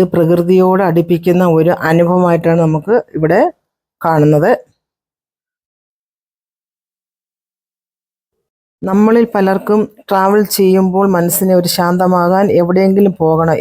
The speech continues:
എന്ന് ആഗ്രഹിക്കുന്നവർക്ക് ഈ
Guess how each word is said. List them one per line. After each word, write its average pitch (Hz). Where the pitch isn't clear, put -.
എന്ന് 190
ആഗ്രഹിക്കുന്നവർക്ക് 175
ഈ 254